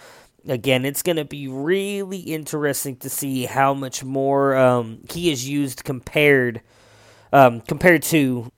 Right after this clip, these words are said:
Burton here going forward. It was just one game, so I wanna give it another one, but I don't think you can, I almost wanna say you can't trust him now going into the playoffs.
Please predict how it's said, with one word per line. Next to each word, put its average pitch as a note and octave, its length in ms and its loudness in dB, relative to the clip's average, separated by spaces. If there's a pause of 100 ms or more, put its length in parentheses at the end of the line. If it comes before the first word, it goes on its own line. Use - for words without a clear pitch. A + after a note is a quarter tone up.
(160)
Burton C3+ 400 4
here B2+ 300 0
going B2+ 340 2
forward. C3 420 0
It C3+ 40 2
was C3+ 140 2
just E3+ 160 -2
one F#3 220 4
game, D3 280 4
so C#3+ 160 -2
I C#3+ 60 0
wanna D3+ 180 0
give D3 200 -2
it C#3 40 0
another C#3 360 2
one, C3+ 200 0
but C3 120 2
I C3+ 80 6
don't C#3+ 160 2
think C#3 200 -6
you C#3+ 80 -6
can, C#3 200 -10
I D#3 160 6
almost E3+ 400 6
wanna C#3+ 120 -2
say D3 120 -2
you C#3 160 -12
can't B2 220 -4
trust - 280 -4
him A#2+ 140 -6
now A2+ 140 -2
going A2+ 280 -4
into A2 300 -10
the G#2 80 -12
playoffs. - 580 -12